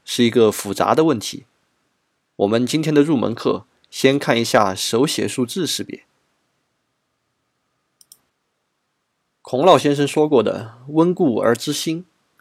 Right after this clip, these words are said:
上一节内容的重点是监督式学习的基本方法，最核心的就是这个式子：x 乘以 w 等于 y。后面是有详细步骤，从模型训练、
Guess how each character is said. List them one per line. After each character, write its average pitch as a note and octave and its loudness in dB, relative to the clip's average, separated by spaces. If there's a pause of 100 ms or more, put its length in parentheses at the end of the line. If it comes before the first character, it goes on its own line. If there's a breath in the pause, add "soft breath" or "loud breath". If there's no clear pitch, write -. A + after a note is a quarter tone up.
(640)
上 A3+ 2
一 C#3 4
节 A#2+ 6
内 C3 6
容 A2+ 0
的 A#2 4
重 C#3+ -2
点 G2+ -8 (300)
是 A#2 0
监 E3 -2
督 F#3 0
式 D#3 -4
学 A#2+ 0
习 - -4
的 G#2 0
基 D3+ -2
本 A#2+ 0
方 D3+ 0
法， - -8 (760)
最 C#3+ 0
核 A2+ -2
心 F3+ -4
的 - -4
就 - -10
是 A#2 -10
这 E3 0
个 B2 -2
式 A2 -4
子： - -16 (580)
x - -2 (180)
乘 - -8
以 A#2+ -4
w A2+ -2
等 G2+ -10
于 G2+ -8
y。 C3 -2 (1500)
后 - -4
面 A#2 2
是 - -6
有 A2 2
详 G#2 -6
细 D3 -4
步 B2 -2
骤， - -10 (800)
从 B2+ -2
模 C3 4
型 C#3+ -2
训 D3 -2
练、 G#2+ 0